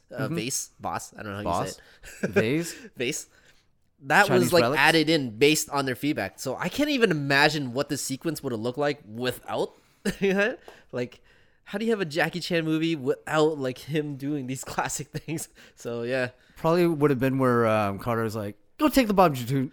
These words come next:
Speaker 2: Juntao," and then it just cuts to the
Speaker 1: <laughs> Yeah, just right there.
Speaker 2: Yeah. But
Speaker 1: Yeah.
Speaker 2: that scene has, uh, one of the O Gs, Jackie Chan stunt team members, uh, Johnny Chung.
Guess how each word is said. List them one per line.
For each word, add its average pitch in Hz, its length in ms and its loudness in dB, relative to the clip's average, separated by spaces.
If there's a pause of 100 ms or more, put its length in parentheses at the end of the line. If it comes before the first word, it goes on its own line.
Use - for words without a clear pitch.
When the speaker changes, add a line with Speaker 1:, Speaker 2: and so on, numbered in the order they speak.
Speaker 2:
Juntao," 139 400 2
and 113 80 -2
then 120 100 -2
it - 60 -8
just - 240 -6
cuts 110 220 -8
to 123 100 -8
the 98 240 -6
Speaker 1:
<laughs> - 40 -10
Yeah, 185 100 4 (340)
just 135 260 -12
right 113 240 -6
there. 110 200 -8 (640)
Speaker 2:
Yeah. 104 320 -2 (100)
But 151 120 -2
Speaker 1:
Yeah. 190 100 10
Speaker 2:
that 220 140 6
scene 151 280 2
has, 139 340 2
uh, 127 140 4
one 131 160 2
of 127 40 -2
the 123 140 -2
O 127 180 0
Gs, 117 340 -4
Jackie 123 320 -4
Chan 117 180 -4
stunt 120 300 -6
team 107 180 -4
members, 95 400 -6
uh, 98 80 -6
Johnny 120 340 -2
Chung. 127 420 -4